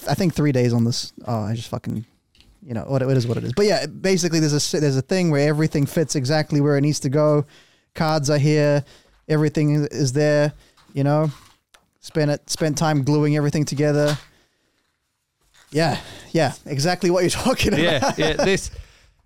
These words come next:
Speaker 2: this is, this is a thing of beauty. Um,
Speaker 1: <laughs>
Speaker 2: six millimeter foam board is a beautiful
Speaker 1: Yeah.
Speaker 2: thing.
Speaker 1: <laughs>
Speaker 2: Um, oh, uh,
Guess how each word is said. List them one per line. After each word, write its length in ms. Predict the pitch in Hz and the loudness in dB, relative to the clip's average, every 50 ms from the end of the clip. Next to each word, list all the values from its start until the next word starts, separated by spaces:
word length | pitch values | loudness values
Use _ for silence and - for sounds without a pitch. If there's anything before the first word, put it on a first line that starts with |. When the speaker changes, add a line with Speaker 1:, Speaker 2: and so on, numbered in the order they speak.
| _ - - - - - - - - - - | _ -20 -16 -14 -14 -14 -16 -18 -20 -10 -4
Speaker 2:
this 240 | - 180 175 - - | -2 -2 -2 0 2
is, 380 | 185 180 165 147 127 - - - | 2 2 2 2 -2 -4 -12 -12
this 340 | 202 147 170 180 - - 175 | -6 -2 -2 -2 0 0 0
is 160 | 175 151 143 | 0 2 0
a 60 | 151 | -2
thing 260 | 143 - - 151 135 | -4 -4 -4 -4 -4
of 120 | 131 - - | -4 -6 -4
beauty. 540 | - 135 135 131 135 - - 147 165 - - - - _ _ | -2 0 0 2 0 0 0 -2 -4 -4 -10 -20 -20 _ _
Um, 420 | - 131 131 135 131 131 131 131 131 403 - - - - - 440 | -4 -2 0 0 0 0 0 0 0 -2 -2 -4 -6 -4 -4 -4
Speaker 1:
<laughs> 360 | - - - - _ _ _ | -4 -6 -10 -18 _ _ _
Speaker 2:
six 440 | _ - - - 185 170 - - - | _ -6 -4 -2 -2 -2 -4 -4 -4
millimeter 540 | 160 165 151 151 143 151 151 151 147 - 139 | -4 -2 -2 -2 0 0 0 0 0 -2 -4
foam 380 | - - - 147 147 139 135 | -6 -4 -4 -2 -2 -2 -2
board 300 | 123 131 131 131 131 117 | -2 -2 0 0 0 -2
is 140 | 123 117 107 143 | -2 -2 -2 -2
a 20 | |
beautiful 200 | 135 139 139 139 | 0 0 2 2
Speaker 1:
Yeah. 640 | 147 151 160 160 160 165 165 165 151 151 143 135 123 - | 2 2 2 2 2 2 2 2 0 0 0 -2 -2 -4
Speaker 2:
thing. 640 | - - - - - - - - 440 - - 440 427 | -2 -2 -2 0 0 -2 -2 -2 -2 -2 -2 -2 0
Speaker 1:
<laughs> 0 | |
Speaker 2:
Um, 400 | 151 156 160 160 156 147 143 143 131 - - - - - _ _ _ _ _ _ _ - | 0 0 0 0 -2 -2 -4 -6 -6 -8 -10 -18 -20 -20 _ _ _ _ _ _ _ -4
oh, 340 | 156 156 147 131 110 101 98 - _ _ _ _ - | -2 0 0 0 -2 -2 -6 -10 _ _ _ _ -6
uh, 380 | 135 131 131 131 131 131 127 | -2 -2 0 0 0 0 -2